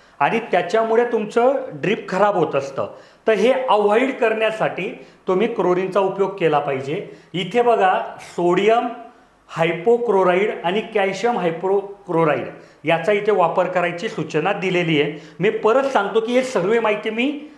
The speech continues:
शास्त्रीय जे काही पुस्तकं किंवा जे काही गव्हर्नमेंटचे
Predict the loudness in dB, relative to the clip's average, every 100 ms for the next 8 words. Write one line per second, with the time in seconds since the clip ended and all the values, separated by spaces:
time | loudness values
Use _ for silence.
0 | _ -2 0 0 -2 0 2 2 0 0
1 | 0 0 -2 -6 -10 -4 -4 0 0 0
2 | 0 -2 0 -2 0 0 2 2 2 -2
3 | -4 -4 -4